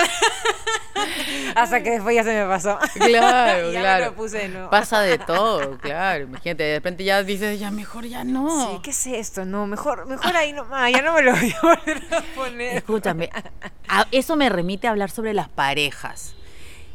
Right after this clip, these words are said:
Speaker 2: Mira, yo, cuando nació Fabio, que es mi primer hijo, y Luna, tu primera hija, ¿no es cierto? Bueno, a mí me pasó que dije, "Ah, su,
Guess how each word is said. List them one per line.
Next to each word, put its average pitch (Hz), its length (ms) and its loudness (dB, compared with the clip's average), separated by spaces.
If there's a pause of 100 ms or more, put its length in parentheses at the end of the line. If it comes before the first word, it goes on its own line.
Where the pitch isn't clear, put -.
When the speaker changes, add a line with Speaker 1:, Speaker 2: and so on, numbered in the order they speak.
(100)
Speaker 2:
Mira, 180 260 4
yo, 208 260 2
cuando 196 280 0
nació 180 280 2
Fabio, 233 600 4 (520)
que 196 100 -2
es 180 80 0
mi 175 100 0
primer 151 340 -4
hijo, 185 380 0 (640)
y 202 140 4
Luna, 226 440 8 (180)
tu 151 120 -2
primera 175 360 2
hija, 135 320 -4 (920)
¿no 214 140 4
es 254 60 0
cierto? 302 520 2
Bueno, 196 260 4
a 170 100 0
mí 214 100 2
me 247 60 2
pasó 208 280 -2
que 202 100 -2
dije, 196 380 -4 (180)
"Ah, - 220 -4
su, 131 240 -6